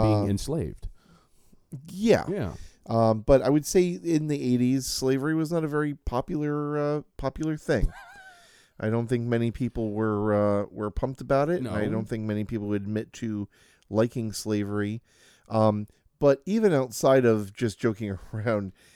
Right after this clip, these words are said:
Speaker 2: using slavery, uh, you know, "She won't sit and beg," basically saying that she doesn't wanna be a slave. What a weird fucking,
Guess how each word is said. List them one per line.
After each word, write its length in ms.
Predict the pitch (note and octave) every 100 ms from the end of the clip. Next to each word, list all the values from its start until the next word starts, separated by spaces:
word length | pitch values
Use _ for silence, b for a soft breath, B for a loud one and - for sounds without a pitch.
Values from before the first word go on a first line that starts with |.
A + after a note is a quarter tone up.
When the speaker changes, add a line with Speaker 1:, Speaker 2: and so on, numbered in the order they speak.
| b
Speaker 2:
using 500 | A2+ A#2+ D#3+ D3 C3+
slavery, 720 | B2 - A2+ B2+ A#2+ G#2+ G2+ G#2
uh, 140 | G#2+
you 200 | A2 A#2
know, 120 | G2
"She 180 | F#2 -
won't 240 | A#2 G#2+ F#2
sit 260 | - B2
and 200 | G#2+ F#2+
beg," 420 | A2+ A2 G2+ G2+ - B B B B -
basically 480 | A2+ G#2 G#2+ G#2+ G2+
saying 240 | A2+ G2+
that 100 | G2
she 160 | - B2
doesn't 220 | A2+ G#2+
wanna 160 | G2+ F#2+
be 140 | G2
a 80 | F#2+
slave. 520 | - G#2+ G#2 F#2+ F2+ b b b b
What 240 | - C#3+ F#3
a 80 | A#2+
weird 640 | G2 G#2+ A#2+ C#3 D#3+ D#3
fucking, 600 | - C#3+ - A#2+ G#2+ G#2